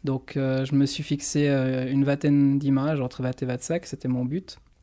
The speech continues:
Il a fallu, euh, vraiment, euh, se concentrer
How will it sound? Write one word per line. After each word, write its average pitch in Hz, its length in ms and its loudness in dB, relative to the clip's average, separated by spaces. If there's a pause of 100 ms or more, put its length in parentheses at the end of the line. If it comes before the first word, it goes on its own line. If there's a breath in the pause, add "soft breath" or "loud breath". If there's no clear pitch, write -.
(120)
Il 139 140 4
a 127 60 2
fallu, 139 440 0
euh, 127 300 2
vraiment, 139 460 4
euh, 131 120 2
se 131 160 -6
concentrer 139 720 -2